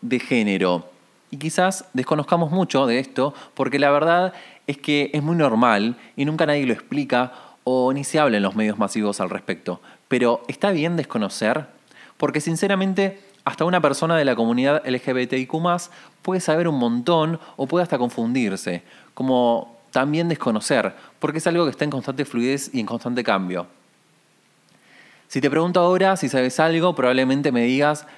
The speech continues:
que sabes que existe el género masculino, el femenino, hombre, mujer, transexual, bisexual.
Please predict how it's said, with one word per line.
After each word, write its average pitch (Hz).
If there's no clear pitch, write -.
que 120
sabes 135
que 139
existe 151
el 110
género 127
masculino, 131
el 104
femenino, 120
hombre, 120
mujer, 117
transexual, 107
bisexual. 135